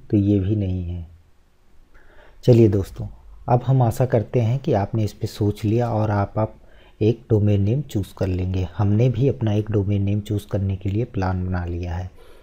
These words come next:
और हम यहाँ पे ब्लॉगर के बारे में बता रहे हैं, तो हम ब्लॉगर के ही बारे में एक डोमेन नेम चूज़ कर लेते हैं,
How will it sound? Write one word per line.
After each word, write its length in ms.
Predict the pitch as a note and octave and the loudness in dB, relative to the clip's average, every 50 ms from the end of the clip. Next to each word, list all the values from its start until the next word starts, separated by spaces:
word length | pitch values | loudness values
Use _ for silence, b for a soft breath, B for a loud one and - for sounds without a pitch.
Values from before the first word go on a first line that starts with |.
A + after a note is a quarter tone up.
| b b b - - - | b b b -20 -6 0
और 160 | G#2 G#2 G#2 | 0 0 0
हम 220 | F#2 - G#2+ G#2 G#2 | 0 0 0 0 0
यहाँ 260 | G2+ G2 - B2 B2 | -2 -2 -2 -2 -2
पे 140 | - - - | 0 0 0
ब्लॉगर 420 | G#2+ G2 A2 G#2+ G2+ G#2 A2 A#2 A2+ | 2 2 2 2 4 4 2 2 0
के 240 | - B2+ A#2 A2+ A2 | 2 2 2 2 2
बारे 340 | A2 G#2 G2+ G#2 G2+ G#2+ G#2+ | 0 -2 -2 -2 0 0 0
में 80 | G#2 G#2 | 0 0
बता 240 | G2+ G2 - G2 G2 | -2 -2 -2 -2 -2
रहे 140 | G2+ G2 G2+ | -2 -2 -2
हैं, 120 | A2 A#2+ | -2 -4
तो 220 | A#2 - - D3+ B2+ | -4 -4 -2 -2 -2
हम 200 | G#2 A#2+ A#2+ G#2+ | 0 -2 -2 0
ब्लॉगर 400 | G2+ G2+ F#2 F#2+ F#2+ F#2 F#2+ F2+ | 0 0 0 -2 -2 -2 -4 -6
के 160 | A2 - - A2 | -4 -2 -2 -2
ही 200 | G2+ F2+ A#2+ A#2+ | 0 0 -2 -2
बारे 360 | G#2+ G#2 F#2+ F#2 F#2 G2+ G2+ F#2+ | -2 -2 -2 -2 -2 -2 -2 -2
में 100 | G#2+ A#2+ B2 | -2 -4 -2
एक 200 | A#2+ A2 G#2 G2 | -2 -2 -2 -2
डोमेन 360 | - G2+ G2 - G#2+ G2+ G2 | -2 -4 -4 -4 -4 -4 -2
नेम 200 | G2+ G#2 A#2 D3+ | -2 -2 -2 -4
चूज़ 260 | D3 - G#2+ F#2+ - - | -4 -6 -8 -8 -6 -6
कर 120 | - F#2+ - | -8 -8 -8
लेते 340 | - - G2 - - - | -6 -8 -10 -8 -6 -8
हैं, 200 | F#2 E2 E2+ E2+ | -8 -6 -8 -10